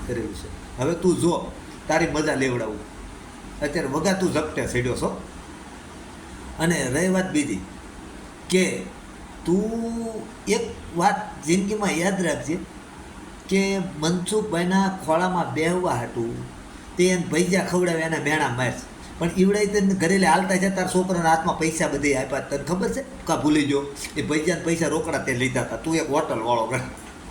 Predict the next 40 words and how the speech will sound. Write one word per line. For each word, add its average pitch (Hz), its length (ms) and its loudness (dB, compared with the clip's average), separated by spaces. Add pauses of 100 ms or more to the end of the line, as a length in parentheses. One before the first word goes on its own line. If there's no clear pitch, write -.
(580)
હારો 160 320 6
માણા 156 220 6
ન 143 260 0
કહેવાય. 123 200 0 (200)
સમાજને 185 480 4
ખવડાવો 185 540 4
ને, 165 60 -2
જો 175 140 2
સમાજને 185 500 2
ખવડાવો 175 380 0
જેથી 170 260 2
ગણાવશો 175 460 2
ને, 160 80 0
એને 156 180 -2
પડતીના 156 460 -2
દિવસો 135 340 0
હોય 123 120 2
છે. 127 140 0
આ 127 180 2
થા-, 127 180 -2
ખાસ 135 280 0
યાદ 120 260 0
રાખજો. 123 260 -6 (720)
સમાજથી 160 420 0
મોટું 151 320 0
કોઈ 151 120 0
છે 147 380 0
જ - 20 -6
નહીં. 185 160 0 (180)
તમે 147 160 -2
કોઈ 151 140 0
વ્યામમાં 143 380 0
રહેતા 143 320 0
નહીં. 180 180 0 (500)
આવા - 160 4
ડોગલા 165 420 2
ઘણાય 147 280 2
હોય 139 220 2
તારી 113 240 -2
દેખા 120 380 -2